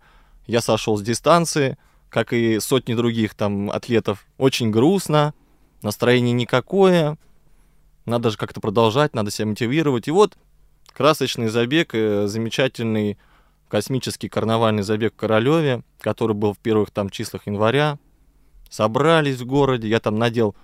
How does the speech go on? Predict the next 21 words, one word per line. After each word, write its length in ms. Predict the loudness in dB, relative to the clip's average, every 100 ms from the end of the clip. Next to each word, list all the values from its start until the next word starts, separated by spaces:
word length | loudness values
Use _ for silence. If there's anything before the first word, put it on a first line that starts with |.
| _ -20 -4
костюм 520 | -2 -2 -2 -4 -4 _ _ _ -4
дракона 840 | 2 2 4 4 6 4 2 -4 _ -20 -20 -2
плюшевый, 560 | 2 2 2 0 0 0
значит, 480 | 0 -2 -4 -4
и 80 | 0
в 80 | 2
этом 220 | 2 0
костюме 500 | 2 0 0 0 0
пробежал 480 | 0 -2 0 2 2
двадцаточку. 800 | 4 0 2 0 0 -6 -10 -10 _ _ _ _ _
Просто 440 | 0 2 2 0
получил 420 | -4 -2 -2 0 0
невероятное 720 | 2 2 4 4 4 0 -4
удовольствие. 800 | -2 0 0 -2 -4 -4 -4 -6 _ _ -14
Дети 420 | -4 2 2 2
на 100 | 0
меня 240 | 2 0
пальцем 400 | 0 -2 -2 -4
указывали, 440 | -2 2 2 0 -4
смеялись. 680 | -4 0 4 4 2 -2 -8
Настроение. 880 | -2 -2 0 0 2 2 4 4 2